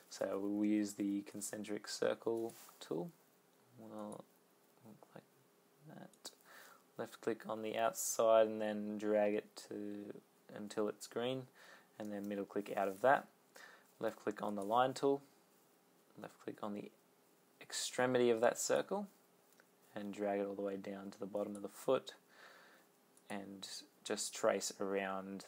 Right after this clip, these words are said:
the other leg. So we don't have to do any dimensions with this, which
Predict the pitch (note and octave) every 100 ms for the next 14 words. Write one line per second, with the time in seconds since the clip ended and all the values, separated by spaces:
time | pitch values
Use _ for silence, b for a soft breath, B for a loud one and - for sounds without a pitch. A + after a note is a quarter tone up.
0 | - G2 F#2+ F#2+ F#2+ G2+ - - _ -
1 | F#2+ F#2 F#2 F2+ F#2 G#2 - _ _ _
2 | - _ _ - b b b b - -
3 | _ _ - - G2+ A#2 B2 G#2+ G#2 G#2
4 | G2+ G2 G2+ G2 G2 G#2 G2+ G2 G2+ -
5 | G2+